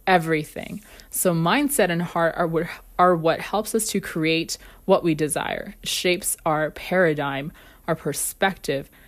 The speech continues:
It's what creates a happy reality or a conflicting reality. And I don't believe that anybody wants a conflicting reality. I, at least I hope that we don't. I think we all want a happy reality,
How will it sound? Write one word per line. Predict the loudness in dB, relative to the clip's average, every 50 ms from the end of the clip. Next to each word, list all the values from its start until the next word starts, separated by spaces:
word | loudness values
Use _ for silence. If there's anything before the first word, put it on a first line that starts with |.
| -16 -8 -4
It's | -4 -4 -2 -2
what | -2 -2
creates | -2 -2 0 0 0 0 -2 -6
a | -8
happy | -8 -8 -8 -8 -8 -4 -2 0 0 0 0 -2 0 0 0 -2 -4 -4
reality | -2 -2 0 0 0 0 -2 -4 -6 -6 -8 -8 -10 -12 -18 _ -20 -20 _ _ _
or | -6 -4 0 0 0 0 -2 -4
a | -8
conflicting | -10 -8 -10 -10 -10 -12 -14 -6 -4 -4 -4 -4 -4 -8 -10 -10 -10
reality. | -10 -10 -10 -10 -10 -10 -12 -12 -12 -12 -14 -18 -20 -20 -20 -20 -20 -20 -20 _ -6
And | -4 -2
I | -2 -2
don't | -2 -2 -2 -2 -2 -2 -2
believe | 0 2 2 4 2 2 0
that | -2 -4 -6
anybody | -6 -4 -2 0 0 2 2 2 2 2
wants | 2 0 -2 -2 -2 -4 -4 -6 -8 -10 -12
a | -12
conflicting | -10 -8 -8 -8 -10 -12 -14 -8 -4 -2 -2 -2 -2 -4 -6 -4 -4
reality. | -4 -4 -4 -4 -4 -4 -2 -2 -2 0 0
I, | 0 0 -2 -4 -8 -14 -20 _ -20 -20 -20 -20 -20 -20 -20 -20 -20 -20 -20 -20 -20 -16 -8
at | -4
least | -2 -2 -2 -2 -2
I | -2 -2
hope | 0 2 2 0 0 0
that | -2 -4 -4
we | -4 -6
don't. | -6 -6 -6 -6
I | -6 -6
think | -4 -4 -4 -2 -2 -2
we | -2 -2
all | -2 -2 -4 -4
want | -6 -6 -8 -10 -12 -16 -20 _ -20 -20 -20 -20 _ _ -20 -18 -14
a | -12
happy | -12 -10 -6 -4 -2 -2 -2 -2 -4 -4 -4 -4 -6 -12 -16 -20 -20 _ _ -6
reality, | -2 -2 0 0 -2 -4 -6 -8 -8 -10 -10 -12